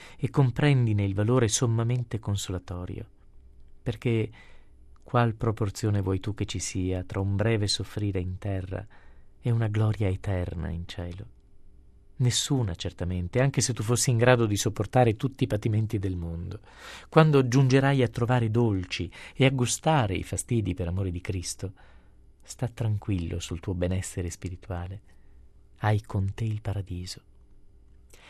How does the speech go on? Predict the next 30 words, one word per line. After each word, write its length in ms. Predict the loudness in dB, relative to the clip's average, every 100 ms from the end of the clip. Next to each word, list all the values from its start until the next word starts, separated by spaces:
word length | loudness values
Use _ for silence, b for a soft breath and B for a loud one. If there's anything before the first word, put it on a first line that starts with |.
| B B B B
Finché 320 | -2 2 6
invece 380 | 6 6 6 4
li 120 | 2
detesti 840 | 0 2 4 4 0 -2 -2 0
e 60 | 0
ne 100 | 0
avverti 320 | 0 -2 -2
il 120 | -8
peso, 460 | -2 0 0 -2 -6 B B B B B -4
è 100 | 0
evidente 640 | 2 2 2 2 0 -2
che 120 | -4
il 80 | -4
tuo 120 | -2
spirito 440 | -6 -2 -2 0 -2
è 40 |
malato 580 | 0 0 0 -2 -8 -10
e 100 | -6
riottoso. 720 | -2 -4 -4 -8 -6 -8 -12 -14 -20 -20 -20 -20 -20 -20 -20 -20 -20 -20 -20 -20 -20 -20 0
Più 200 | 4 6
si 200 | 4 2
muore 340 | 0 0 0
a 40 |
se 160 | -2 -6
stessi, 500 | -4 0 2 2 0
più 200 | -2 0
si 200 | 2 2
vive 380 | 2 0 -2 -4
per 220 | -6 -8
Dio. 340 | -6 -6 -8